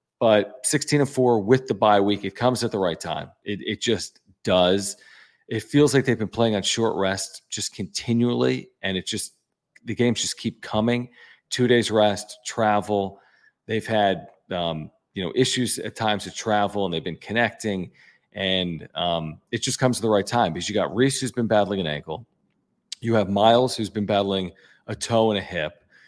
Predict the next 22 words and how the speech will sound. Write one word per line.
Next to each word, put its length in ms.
You 120
have 140
Darion, 400
who 80
has 120
not 160
been 120
one 120
hundred 240
percent 240
healthy 360
because 320
of 80
just 280
sickness, 500
and 80
he 60
missed 200
a 40
game 180
last 240
week 260